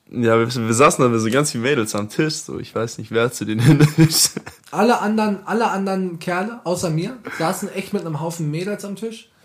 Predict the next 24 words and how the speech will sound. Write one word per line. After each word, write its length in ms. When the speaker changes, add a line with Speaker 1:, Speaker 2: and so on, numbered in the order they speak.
Speaker 2:
Und 120
ich 80
fand 160
das 80
so 80
beeindruckend, 580
ich 120
war 80
so 80
bei 80
diesen 220
internationalen 420
Studenten, 300
weil 80
ich 80
es 80
geil 180
fand, 180
Englisch 220
zu 80
reden 160
in 60
dem 80
Moment. 300